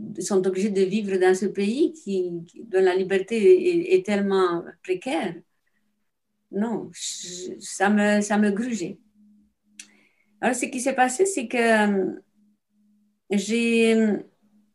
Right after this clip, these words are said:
j'avais dans ma tête de, j'ai dit, je vais, je vais l'essayer, je vais, <laughs> je vais le tenter, le gouvernement.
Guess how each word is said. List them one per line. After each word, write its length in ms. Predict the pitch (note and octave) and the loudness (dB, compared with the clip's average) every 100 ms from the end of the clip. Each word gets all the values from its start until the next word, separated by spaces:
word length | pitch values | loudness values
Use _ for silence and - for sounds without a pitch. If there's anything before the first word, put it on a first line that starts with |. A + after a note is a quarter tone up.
| _ _ _ _ _ _ - F#3 | _ _ _ _ _ _ -10 -4
j'avais 180 | G3 A3 | 0 2
dans 140 | A3 | 4
ma 160 | G#3+ G#3+ | 2 0
tête 240 | C#4 - | -2 -2
de, 580 | F3+ F#3+ F#3 F3+ F3 - _ - _ - | 0 2 4 2 -2 -8 _ -20 _ -10
j'ai 200 | F#3+ G#3+ | -6 -4
dit, 120 | A#3+ | -2
je 100 | A3+ | -2
vais, 440 | G#3 A3 G#3 G3+ - _ _ _ _ - | 0 0 0 -2 -8 _ _ _ _ -10
je 100 | A3+ | -2
vais 140 | C4+ | 4
l'essayer, 500 | F#4+ - B3 G#3+ A#3 | 6 4 2 2 2
je 120 | G#3+ G#3+ | 2 2
vais, 320 | C4 - C4 - | 2 -2 -8 -10
<laughs> 220 | - _ G#3 | -20 _ -8
je 200 | F#3+ G#3 | -2 0
vais 580 | G3 G#3+ A#3+ B3 A#3+ - _ | 0 -2 -2 -2 -6 -10 _
le 160 | F#3 F#3+ - | -2 0 0
tenter, 580 | A#3+ A#3 G#3+ F#3 E3+ - _ _ _ _ _ - | 0 0 2 0 0 -4 _ _ _ _ _ 2
le 160 | F#3 F3+ | 4 4
gouvernement. 720 | F#3+ F#3 F3+ F3+ F3 E3+ | 4 4 4 2 0 -2